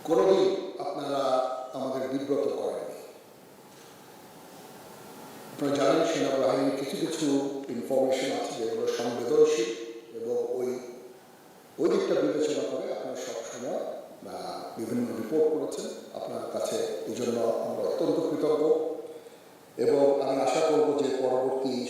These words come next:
সময়ে আপনারা এই দায়িত্বের সাথে এই সমস্ত রিপোর্টিংগুলো করবেন। এবং আমি কথা দিচ্ছি যে কখনো, অতীতেও কখনো হয়নি এবং ভবিষ্যতে হবে না, আমরা যে সমস্ত ইনফরমেশন আপনাদের দেব সবগুলো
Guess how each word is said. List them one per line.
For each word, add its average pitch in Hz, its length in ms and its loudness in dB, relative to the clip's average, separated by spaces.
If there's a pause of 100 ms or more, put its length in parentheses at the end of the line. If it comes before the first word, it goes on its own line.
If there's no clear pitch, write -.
(100)
সময়ে - 600 0
আপনারা - 720 0 (260)
এই - 280 -6 (400)
দায়িত্বের 127 380 2
সাথে - 400 0
এই 113 60 -4
সমস্ত 113 320 -10
রিপোর্টিংগুলো 139 640 -4
করবেন। - 420 -4 (1120)
এবং 117 340 2 (520)
আমি 165 180 4
কথা - 320 6
দিচ্ছি - 460 0
যে 120 200 0
কখনো, - 220 2
অতীতেও 143 600 2
কখনো 156 360 4
হয়নি 156 360 0
এবং 123 480 -4
ভবিষ্যতে 139 340 0
হবে - 380 2
না, - 60 -2
আমরা 120 240 0 (340)
যে 120 100 -2
সমস্ত 147 380 -2
ইনফরমেশন 131 640 0
আপনাদের 120 440 -2
দেব 117 340 0 (600)
সবগুলো - 480 2